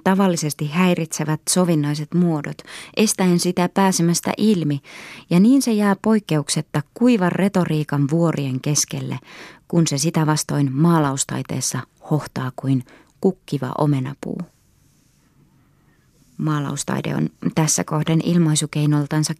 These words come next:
kirjallisuutta verrattomasti etevämpi. Se osaa jo hämmästyttävän taiturimaisesti kuvata valaistussuhteita. Ennen muita pyrkivät miniatyristit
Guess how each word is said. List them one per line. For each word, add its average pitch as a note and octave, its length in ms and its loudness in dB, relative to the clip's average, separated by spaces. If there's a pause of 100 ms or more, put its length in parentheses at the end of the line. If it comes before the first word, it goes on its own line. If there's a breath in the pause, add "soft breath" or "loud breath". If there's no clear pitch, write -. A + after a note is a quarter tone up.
kirjallisuutta D#3 680 -2
verrattomasti C#3 840 -4
etevämpi. C3+ 580 -8 (840 loud breath)
Se - 180 -4
osaa A#3+ 300 2
jo G3 120 4
hämmästyttävän F#3 880 2
taiturimaisesti C#3 880 0 (120)
kuvata D#3 420 0 (220)
valaistussuhteita. E3+ 1080 -2 (760 loud breath)
Ennen C4+ 260 6
muita A3+ 420 4
pyrkivät F#3+ 500 2
miniatyristit D#3+ 840 2